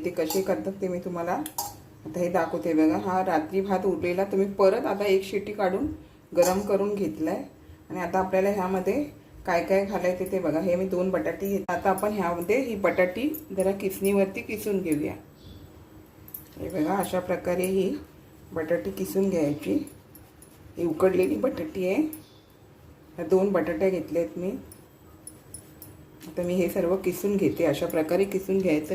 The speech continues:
छान होतात मग. हे बघा, छान असा आपण हा बटाटा आता किसून घेतलाय.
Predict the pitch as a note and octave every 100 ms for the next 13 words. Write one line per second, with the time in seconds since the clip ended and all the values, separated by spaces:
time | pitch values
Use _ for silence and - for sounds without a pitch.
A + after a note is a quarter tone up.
0 | F#3+ F#3+ F#3+ D#3+ D3+ D3 F3+ C4+ D#4 -
1 | - - - - - - - - - F3
2 | D3 C#3+ F#3+ F#3+ F#3+ E3 E3+ F#3+ F3 E3+
3 | F#3 F3+ D4 D#4 - - - - E3 D#3
4 | D#3+ F3+ F3 F#3+ E3+ - F#3 F#3 D#3+ -
5 | D3+ F#3+